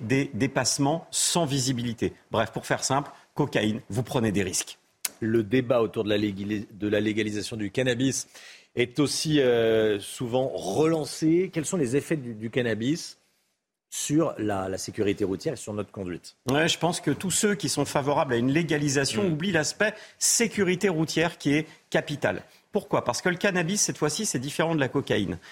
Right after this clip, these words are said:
Speaker 1: On va avoir un effet qui va être l'inverse, une baisse de la vigilance et de l'attention, une mauvaise coordination des gestes,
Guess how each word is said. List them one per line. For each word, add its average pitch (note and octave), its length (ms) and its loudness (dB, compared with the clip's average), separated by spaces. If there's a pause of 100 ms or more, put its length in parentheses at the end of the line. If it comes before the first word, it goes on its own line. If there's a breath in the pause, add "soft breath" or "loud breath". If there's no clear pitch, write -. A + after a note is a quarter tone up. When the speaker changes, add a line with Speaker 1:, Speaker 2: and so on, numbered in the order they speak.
(160 loud breath)
Speaker 1:
On C3 100 4
va E3+ 180 2
avoir E3 400 0
un C3+ 160 2
effet D#3+ 480 0 (420 loud breath)
qui C#3+ 80 -4
va D#3 160 4
être G#3+ 240 -4
l'inverse, D#3 680 2
une D3 200 4
baisse E3+ 260 2
de D#3 80 2
la D#3+ 140 4
vigilance E3+ 720 2
et F3+ 40 2
de C#3+ 80 0
l'attention, D#3 560 2 (300 loud breath)
une B2 140 4
mauvaise D#3 400 4
coordination E3 760 2
des E3+ 160 4
gestes, D#3 380 0